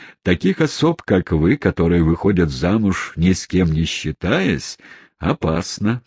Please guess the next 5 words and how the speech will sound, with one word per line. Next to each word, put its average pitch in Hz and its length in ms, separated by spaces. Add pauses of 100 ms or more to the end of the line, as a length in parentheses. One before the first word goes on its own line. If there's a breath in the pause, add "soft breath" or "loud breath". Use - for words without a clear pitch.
принимать 104 640
в 73 120
обществе. 107 720 (720 loud breath)
Но 175 400
позвольте-ка», — 82 920